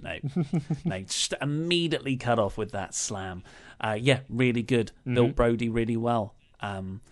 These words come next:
Speaker 1: and that's sort of the, the end of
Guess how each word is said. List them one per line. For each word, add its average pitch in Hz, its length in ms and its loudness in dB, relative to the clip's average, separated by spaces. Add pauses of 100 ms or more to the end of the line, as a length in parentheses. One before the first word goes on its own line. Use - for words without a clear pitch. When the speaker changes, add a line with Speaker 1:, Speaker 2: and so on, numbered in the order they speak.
(400)
Speaker 1:
and 127 220 2
that's 147 280 6
sort 143 220 4
of 120 200 0
the, 123 260 6
the 123 320 2
end 127 500 4 (180)
of 120 320 0